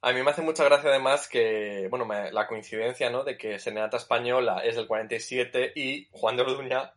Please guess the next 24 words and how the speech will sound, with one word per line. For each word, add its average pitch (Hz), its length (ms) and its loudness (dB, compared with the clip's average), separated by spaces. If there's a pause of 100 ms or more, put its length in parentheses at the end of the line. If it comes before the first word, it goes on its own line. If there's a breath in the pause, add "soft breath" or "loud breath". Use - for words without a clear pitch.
un 147 160 0
año 143 260 4
antes, 147 420 0
había, 123 520 2
eh, 101 720 -4
dirigido 110 600 -2
Locura 120 300 2
de 113 60 6
Amor, 185 300 4 (220)
con 120 180 4
Aurora 110 320 6
Bautista 123 540 2
en 110 60 -2
el 104 80 -6
papel 110 240 -2
de 110 60 -2
Juana 107 240 -2 (100)
la 110 60 4
Loca. 127 360 -2 (800 loud breath)
Y 151 100 0
una 151 140 6
jovencísima 147 580 0
Sara 131 200 2
Montiel 135 720 0